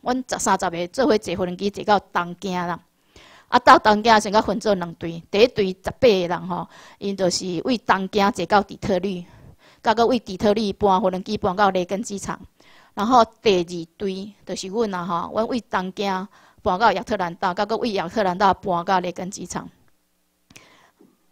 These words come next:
然后我甲大家报告阮第二队的是落，因为阮差不多甲东京的时阵才十二点外，啊，就伫遐等无人机等到才四点外，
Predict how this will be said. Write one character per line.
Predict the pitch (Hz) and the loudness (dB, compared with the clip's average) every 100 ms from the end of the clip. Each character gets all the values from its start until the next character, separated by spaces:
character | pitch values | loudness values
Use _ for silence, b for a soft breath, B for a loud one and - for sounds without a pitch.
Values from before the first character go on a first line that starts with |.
| _ | _
然 | 208 220 | 2 6
后 | 226 | 6
我 | |
甲 | 240 202 | 4 0
大 | - | -2
家 | 175 | -4
报 | 175 233 | 0 2
告 | 233 | 4
阮 | 226 262 | 2 0
第 | 233 214 | -2 0
二 | 196 | 0
队 | 220 185 | -2 -4
的 | 185 165 | -4 -6
是 | 196 | -6
落， | 185 175 - | -6 -6 -4
因 | 220 | -4
为 | 196 | -2
阮 | 196 247 | 2 2
差 | 277 | 2
不 | 208 | 0
多 | 247 208 185 180 | 0 2 2 2
甲 | 240 | 0
东 | 196 | 0
京 | 190 208 | 0 -2
的 | |
时 | 190 | 0
阵 | 190 | -2
才 | 190 | -2
十 | 196 | -2
二 | 165 | -8
点 | 160 196 185 | -8 -8 -6
外， | 180 | -4
啊， | - | -2
就 | 202 | -2
伫 | 170 180 | 0 -2
遐 | |
等 | 202 202 | 0 0
无 | 185 | 0
人 | 180 | -2
机 | 196 | -6
等 | 202 208 | -6 -4
到 | 208 | -4
才 | 196 185 | 0 0
四 | 208 196 | -2 -4
点 | 180 175 | -4 -2
外， | - | -2